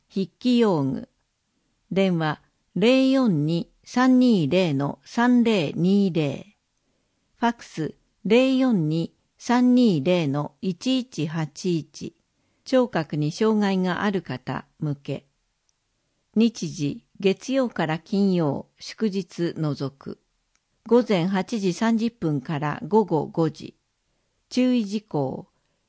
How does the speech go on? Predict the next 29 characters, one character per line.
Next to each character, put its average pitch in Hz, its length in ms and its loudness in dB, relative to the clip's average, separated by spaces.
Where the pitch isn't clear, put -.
医 202 100 4
学 247 280 0
的 240 240 -2
な 233 120 -2
こ 220 140 -6
と 208 140 0
は 143 280 -2
か 196 140 -6
か 254 140 -4
り 247 120 -4
つ - 140 -20
け 240 140 0
医 165 160 0
へ 147 120 -2
ご 160 180 -4
相 175 260 -2
談 151 180 -4
く 156 140 -12
だ 147 160 -6
さ 139 200 -8
い。 - 160 -12
外 240 260 2
国 254 360 0
人 185 260 2
の 156 200 0
皆 185 320 2
さ 185 180 -4
ん 143 240 0
へ。 - 200 -8